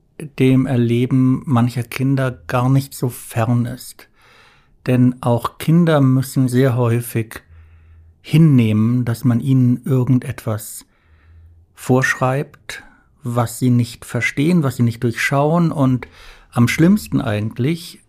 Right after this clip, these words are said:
worauf sie, wenn sie nachfragen, keine richtige Begründung bekommen.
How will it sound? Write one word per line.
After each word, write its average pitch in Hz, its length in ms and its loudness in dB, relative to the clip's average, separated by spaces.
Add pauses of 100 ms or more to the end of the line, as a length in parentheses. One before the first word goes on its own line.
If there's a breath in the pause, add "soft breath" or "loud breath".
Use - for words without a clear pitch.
(120)
worauf 123 560 -2
sie, 131 480 -2 (220 soft breath)
wenn 123 100 4
sie 123 140 4
nachfragen, 120 760 -2
keine 117 360 -2
richtige 113 340 -4
Begründung 107 560 -2
bekommen. 113 560 -12